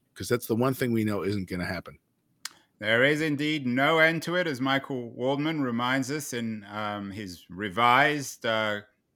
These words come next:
Speaker 2: edition of his classic book, The Fight to Vote. Michael, uh, wonderful to talk to you. Everyone needs to read your book, both, uh, for constitutional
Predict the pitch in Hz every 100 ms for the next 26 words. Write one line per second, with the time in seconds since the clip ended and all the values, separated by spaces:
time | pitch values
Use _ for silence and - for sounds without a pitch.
0 | - _ _ _ - 104 135 - 185 175
1 | 131 98 101 - - 120 113 107 87 131
2 | 175 107 107 107 - - - - 131 143
3 | - 175 131 113 131 156 190 - - _
4 | _ _ _ - 117 131 135 - 143 143
5 | 131 127 139 156 139 143 143 - 170 160
6 | 127 180 185 147 135 131 123 131 165 -
7 | - 135 151 160 151 147 165 202 208 -
8 | 127 135 123 - - 127 117 113 - -
9 | 131 117 - _ _ _ - 180 165 -
10 | 160 - - 175 - 175 160 151 139